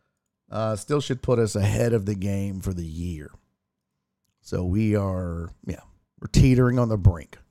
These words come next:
And we'll figure out the over-under tomorrow. So there you go. Alan said, "I like the colors." Yeah, well, you know, you gotta, you gotta try to make it pretty. Gotta keep it interesting for sure. So yeah, we'll do, uh, we'll do next week as well. And by the way, I post this on the Patreon every week if you want it. So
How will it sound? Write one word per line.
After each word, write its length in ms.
And 100
we'll 100
figure 180
out 100
the 80
over-under 400
tomorrow. 420
So 120
there 100
you 60
go. 220
Alan 200
said, 120
"I 40
like 220
the 80
colors." 400
Yeah, 220
well, 200
you 120
know, 160
you 80
gotta, 420
you 60
gotta 160
try 180
to 60
make 120
it 120
pretty. 360
Gotta 200
keep 280
it 80
interesting 460
for 140
sure. 280
So 100
yeah, 100
we'll 160
do, 320
uh, 200
we'll 80
do 120
next 240
week 140
as 140
well. 180
And 80
by 80
the 80
way, 160
I 140
post 260
this 160
on 80
the 100
Patreon 520
every 180
week 240
if 140
you 80
want 240
it. 120
So 280